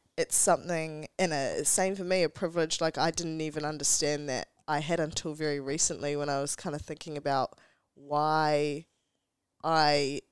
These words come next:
have such big aspirations or dreams that seem pretty unrealistic.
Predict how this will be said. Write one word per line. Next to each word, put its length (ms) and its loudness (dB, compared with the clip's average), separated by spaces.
have 400 4
such 520 0
big 280 -2
aspirations 840 -2
or 80 -6
dreams 500 -4
that 200 -4
seem 460 -4
pretty 260 -6
unrealistic. 1120 -4